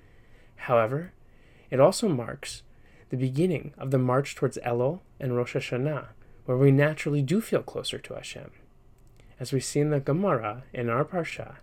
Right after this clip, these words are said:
it takes emotion, it takes tears, it takes a yearning with hearts and full souls, and if we can do that, we will be heard. And if we can start to do this, if we can continue to do this more, how do we know that we will be received?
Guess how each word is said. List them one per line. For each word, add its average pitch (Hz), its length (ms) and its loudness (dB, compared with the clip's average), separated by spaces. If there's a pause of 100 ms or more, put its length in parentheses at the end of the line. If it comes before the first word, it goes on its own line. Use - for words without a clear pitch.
(460)
it 135 140 -8
takes 139 200 -4
emotion, 139 520 -2 (320)
it 123 80 -12
takes - 180 -8
tears, 139 560 -2 (320)
it 135 60 -8
takes 139 160 -4
a 151 60 4
yearning 156 420 8
with 123 140 0
hearts - 520 2 (380)
and 123 160 -2
full 151 320 0
souls, 123 580 2 (460)
and 131 100 0
if 143 140 2
we 196 80 6
can 208 160 2
do 214 160 6
that, - 260 -4 (380)
we 139 120 2
will 139 120 6
be 135 100 -2
heard. 135 400 -2 (800)
And 131 60 -2
if 127 80 -2
we 160 80 2
can 175 100 0
start 247 380 6
to - 140 -12
do - 120 -6
this, - 320 -16
if - 80 -14
we 165 60 -2
can 180 160 2
continue 226 500 6
to 143 80 2
do 135 120 4
this 117 180 -2
more, 110 300 -6 (240)
how - 180 0
do 170 80 4
we 170 100 6
know 151 600 6
that 135 100 2
we 143 80 6
will 143 80 6
be 143 80 6
received? 147 600 0